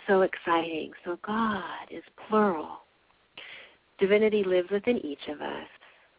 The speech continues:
We are divine spirit beings with beautiful bodies within a gender range.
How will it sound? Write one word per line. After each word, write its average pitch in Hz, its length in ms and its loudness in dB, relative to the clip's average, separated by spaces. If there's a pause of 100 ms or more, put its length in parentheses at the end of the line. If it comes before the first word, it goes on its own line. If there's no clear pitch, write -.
(680)
We 180 120 0
are 180 60 6
divine 180 640 4 (100)
spirit 190 400 4
beings 151 480 -2
with 160 200 -8
beautiful 180 380 2
bodies 151 520 0 (300)
within 175 400 0
a 165 60 -10 (120)
gender 196 360 2
range. 175 760 0